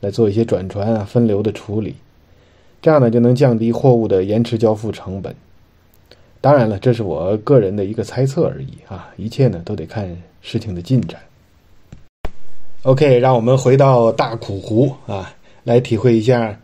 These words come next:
船东的心情吧。此时此刻的船东啊，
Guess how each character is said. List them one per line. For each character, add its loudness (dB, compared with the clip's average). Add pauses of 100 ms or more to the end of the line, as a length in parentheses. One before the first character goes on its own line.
(180)
船 0
东 6
的 4
心 0
情 -2
吧。 -4 (1200)
此 0
时 0
此 2
刻 4
的 2
船 -4
东 2
啊， -10